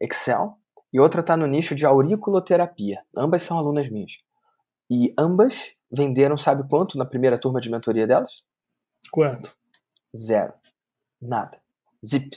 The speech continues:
Speaker 1: Zero. Nada. Nada. E, cara, pra maioria do mundo, né, você usou o termo flopar, né? Ah, flopou. Não deu certo.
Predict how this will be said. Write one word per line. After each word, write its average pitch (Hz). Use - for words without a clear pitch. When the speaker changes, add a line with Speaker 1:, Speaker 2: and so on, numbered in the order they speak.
Speaker 1:
Zero. -
Nada. 120
Nada. -
E, 262
cara, -
pra 160
maioria 202
do 160
mundo, 135
né, 117
você -
usou 135
o 139
termo 151
flopar, 139
né? 120
Ah, 147
flopou. 165
Não 135
deu 151
certo. -